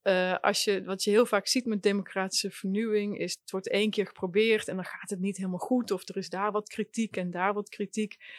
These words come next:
Dus we stoppen ermee, terwijl dit is iets, het is echt learning by doing. Dus je kan, er zijn heel veel dingen heel duidelijk over wat je wel en niet moet doen.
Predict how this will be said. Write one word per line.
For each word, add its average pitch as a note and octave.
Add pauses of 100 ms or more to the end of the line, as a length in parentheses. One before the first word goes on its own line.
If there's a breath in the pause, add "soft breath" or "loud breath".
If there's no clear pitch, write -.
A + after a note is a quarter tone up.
(160 loud breath)
Dus A3+
we F#3+
stoppen B3+
ermee, G#3+
terwijl G3
dit A#3
is A3
iets, - (380 soft breath)
het -
is G#3
echt - (120)
learning A#3
by F#3
doing. F3
Dus G3+
je G3+
kan, G3
er F#3
zijn F#3
heel A#3
veel A3+
dingen G3
heel G#3+
duidelijk B3
over F#3+
wat F#3+
je G3
wel F#3+
en F#3+
niet F#3+
moet F#3+
doen. A#3+